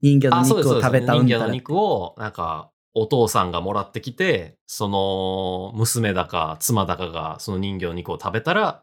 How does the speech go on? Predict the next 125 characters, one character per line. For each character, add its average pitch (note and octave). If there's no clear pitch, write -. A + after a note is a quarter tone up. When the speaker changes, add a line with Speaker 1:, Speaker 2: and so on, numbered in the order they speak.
Speaker 2:
不 -
老 F#2+
不 -
死 -
に D#2+
な D#2+
っ D#2
ち -
ゃ -
っ -
た C#3+
み G#2+
た E2+
い D2
な。 C#2
あ -
の、 -
Speaker 1:
み D#3+
た C#3+
い -
な。 -
Speaker 2:
ウ -
ィ -
キ C3+
ペ D3+
デ A2
ィ -
ア D#2+
読 D#2
ん D#2
で D#2+
く E2
だ E2
さ E2
い。 -
Speaker 1:
<laughs> -
は C3
い、 G#2+
わ A2+
か G#3
り A2+
ま A2
し -
た。 -
Speaker 2:
ウ A#2
ィ A#2
キ D3
ペ D#3+
デ C3+
ィ G#2+
ア F#2+
の E2
あ D#2+
の、 D#2+
概 C3
要 C3
の B2
と A#2+
こ A#2+
ろ、 A2
め F#2+
っ G2
ち -
ゃ A#2
ぼ G#2
ん A#2
や B2+
り G2+
し -
て F#2+
て、 D2+
す -
ご G#2
い F2
面 F2
白 E2+
い D2+
ん C#2+
で、 G#3
Speaker 1:
<laughs> -
Speaker 2:
読 -
ん -
で -
く -
だ D#3+
さ -
い。 -
Speaker 1:
<laughs> A#4+
も E3
う D#3
い F3
い F3
か C#4+
ら、 A#2
話 E3+
戻 D3
し D3
ま D3
す C#3
よ。 C#3+
Speaker 2:
は G2
い。 D#2+
は D#2
い -
は -
い -
は D2
い。 -
Speaker 1:
え C3+
ー B2+
と、 C#3
ん E3
で、 F#3
ま G3
あ、 -
リ C#4
ス -
キ A#3+
ー -
な C#3
わ C#3
け C#3+
で A#2+
す -
よ。 G2+